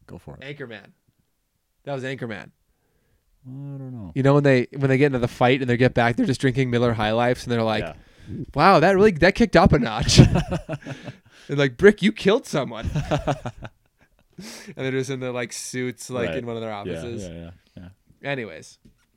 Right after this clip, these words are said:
Speaker 2: it kicked up a notch.
Speaker 1: So I would say day by day, that yesterday, Saturday, definitely had the most packed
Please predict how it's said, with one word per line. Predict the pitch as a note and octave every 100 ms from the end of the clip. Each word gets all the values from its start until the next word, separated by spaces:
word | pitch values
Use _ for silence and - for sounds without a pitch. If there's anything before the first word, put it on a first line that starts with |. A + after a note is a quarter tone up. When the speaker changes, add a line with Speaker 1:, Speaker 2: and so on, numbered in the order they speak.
| _
Speaker 2:
it | B2+ -
kicked | D3 D#3+
up | C#3+
a | A2
notch. | F#2 - - - - _ _ _ _ _ -
Speaker 1:
So | E2
I | G2
would | B2 A2+
say | - G2+ G2 G2 G2 F#2+ - _ _ _ _ _ _ _ _ _ _ _ _ _ _ _ _ F#2+
day | F#2 F2+
by | G#2 F#2+
day, | E2 E2+ E2 F#2 G2+ _ _ _ -
that | D#2+ E2 F2 F2+ - _ _ _ _
yesterday, | G#2 F#2+ - D#2+ D2+ D#2
Saturday, | F2+ D#2 D#2 C#2+ C#2+ _ _ _ _
definitely | F2 - F#2 E2+
had | D#2 D#2+
the | D#2+
most | D#2+ E2 E2 -
packed | - D#2 E2 -